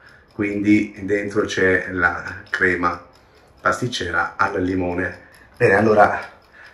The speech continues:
torniamo qui, proviamo a ritagliarci un pezzettino di spazio.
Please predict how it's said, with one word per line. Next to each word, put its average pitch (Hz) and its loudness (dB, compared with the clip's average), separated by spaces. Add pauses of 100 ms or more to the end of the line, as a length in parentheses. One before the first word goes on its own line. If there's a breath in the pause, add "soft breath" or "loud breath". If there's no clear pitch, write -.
(140)
torniamo 113 4 (1400 soft breath)
qui, 170 4 (720 loud breath)
proviamo 113 8
a 101 6
ritagliarci 110 6
un 107 -2
pezzettino 107 -2
di 107 -4
spazio. 143 4